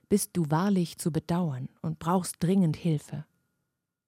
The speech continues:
Doch ist es nicht eine Hilfe, wie du sie dir vielleicht vorstellst.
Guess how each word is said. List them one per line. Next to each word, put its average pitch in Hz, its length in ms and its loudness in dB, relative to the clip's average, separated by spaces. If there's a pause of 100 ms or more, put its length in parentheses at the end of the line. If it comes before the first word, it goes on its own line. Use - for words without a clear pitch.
(840)
Doch 208 140 2
ist - 180 0
es 208 140 0
nicht - 280 2
eine 190 160 6
Hilfe, 175 640 2
wie 175 180 2
du 180 200 2
sie 165 160 2
dir 156 200 0
vielleicht 147 400 -4
vorstellst. - 800 -8